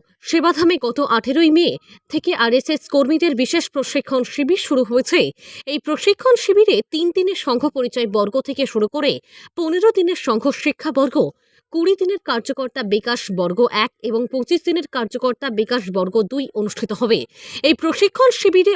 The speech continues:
অংশ নিতে বৃহস্পতিবার পাঁচ দিনের সফরে রাজ্যে এসেছেন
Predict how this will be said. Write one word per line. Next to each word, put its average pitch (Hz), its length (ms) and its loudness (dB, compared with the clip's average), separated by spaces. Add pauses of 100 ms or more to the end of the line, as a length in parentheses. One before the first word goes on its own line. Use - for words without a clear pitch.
অংশ 233 260 -4
নিতে 320 320 0
বৃহস্পতিবার 320 760 0
পাঁচ 262 260 -8
দিনের 247 240 0
সফরে 277 320 0 (180)
রাজ্যে 214 280 -2 (120)
এসেছেন 294 380 -2